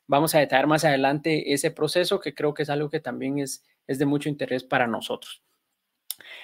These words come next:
Empezamos, eh, describiendo el, el porqué de, de Tommy Tribe. Eh, eh, muchas veces cuando hablan de Tommy Tribe dicen, eh, los, los de Tommy,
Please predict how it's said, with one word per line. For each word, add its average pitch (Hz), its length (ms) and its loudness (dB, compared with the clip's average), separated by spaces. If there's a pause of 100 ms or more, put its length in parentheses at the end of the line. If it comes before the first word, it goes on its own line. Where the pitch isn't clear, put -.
(140)
Empezamos, 214 800 4
eh, 175 220 6
describiendo 196 800 6
el, 156 260 0
el 151 220 0
porqué 156 420 2
de, 180 220 6
de 147 160 0
Tommy 214 280 2
Tribe. 180 400 4
Eh, 165 280 4
eh, 143 160 0
muchas 170 400 -2
veces 170 400 2 (260)
cuando 147 260 4
hablan 180 200 2
de 151 100 4
Tommy 180 240 2
Tribe 160 220 4
dicen, 160 420 2
eh, 131 240 -6
los, 139 320 -10
los 143 160 0
de 135 140 0
Tommy, 208 600 4